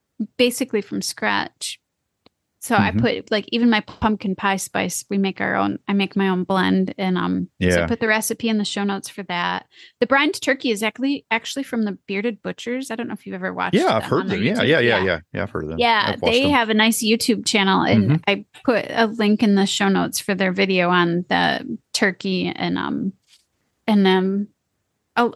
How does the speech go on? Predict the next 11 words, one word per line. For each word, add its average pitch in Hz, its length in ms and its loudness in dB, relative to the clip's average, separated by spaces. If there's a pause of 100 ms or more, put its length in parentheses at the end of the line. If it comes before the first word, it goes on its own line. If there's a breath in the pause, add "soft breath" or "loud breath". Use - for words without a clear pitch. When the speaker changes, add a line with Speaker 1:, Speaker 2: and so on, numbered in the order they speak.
Speaker 1:
a - 40 -12
couple 285 280 2
of 262 60 2
these 277 140 0
recipes 262 480 0
call 240 200 2
for 254 160 -4
a 233 60 2
gluten-free 226 520 -2
flour 208 460 0
blend. 214 380 0